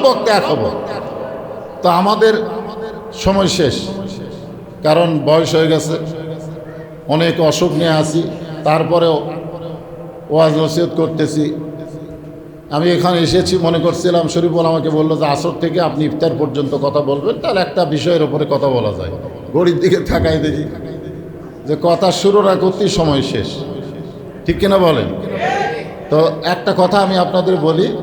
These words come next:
সেটা হলো রোজার মাস শেষ হয়ে যাবে। রোজার মাস কি হবে? শেষ হয়ে যাবে। রোজার মাসের পরেই শাওয়ালের চাঁদ উঠবে। শাওয়ালের চাঁদ দেখার সাথে সাথেই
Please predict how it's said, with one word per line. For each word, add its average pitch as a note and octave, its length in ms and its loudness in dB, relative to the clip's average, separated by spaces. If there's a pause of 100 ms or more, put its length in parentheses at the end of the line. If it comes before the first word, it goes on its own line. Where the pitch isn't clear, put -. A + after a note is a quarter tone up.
(140)
সেটা D#3+ 240 2
হলো E3 360 2 (1200)
রোজার G#3+ 360 4
মাস A#3 240 2
শেষ G#3 220 4
হয়ে D3+ 120 2
যাবে। - 520 -4 (880)
রোজার F#3 280 4
মাস G#3 240 2
কি A3 120 4
হবে? D3+ 240 4 (840)
শেষ B3 260 4
হয়ে G3 140 4
যাবে। B2 240 0 (960)
রোজার G#3 320 4
মাসের G#3 300 4 (100)
পরেই G3+ 440 6 (1120)
শাওয়ালের G#3+ 380 4 (100)
চাঁদ F#3+ 260 4
উঠবে। A2+ 300 0 (1080)
শাওয়ালের A3+ 380 6 (160)
চাঁদ A3 440 2
দেখার G3+ 300 4
সাথে F#3+ 320 2
সাথেই A#3+ 380 2